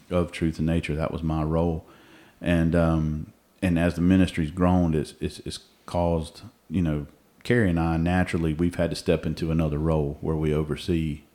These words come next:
you know, all the, the, the aspects of the ministry. And, uh, and it's really cool, man, that every year, a handful of chapters, we get to go around and visit. So we get to go see,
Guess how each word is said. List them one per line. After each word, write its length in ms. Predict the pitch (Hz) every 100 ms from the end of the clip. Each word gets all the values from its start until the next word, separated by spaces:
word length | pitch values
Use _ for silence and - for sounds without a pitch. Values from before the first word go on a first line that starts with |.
| _
you 120 | 92
know, 160 | 78 73
all 260 | - 82 80
the, 280 | 76 73 -
the, 260 | 85 73
the 160 | 53 -
aspects 540 | 82 80 - 82 -
of 160 | 85 78
the 60 | 80
ministry. 560 | 80 82 80 - 80 - - - - - - -
And, 320 | 90 85 85
uh, 380 | 87 85 80 78 - _
and 120 | 98 95
it's 120 | -
really 260 | 107 104
cool, 300 | 90 - 95 87
man, 340 | 85 85 82
that 160 | 78 - - _ _
every 240 | 92 95 92
year, 340 | 90 85 80 78 - - -
a 80 | -
handful 420 | - 90 85 90
of 80 | 78
chapters, 420 | 92 82 80 76
we 100 | 82
get 140 | 78 -
to 60 |
go 120 | 80
around 200 | 80 80
and 120 | 78 73
visit. 360 | 73 69 - - -
So 220 | - 82
we 160 | 76 80
get 140 | 80
to 60 | 80
go 360 | 85 80 76 - - - - -
see, 520 | - 98 87 80 78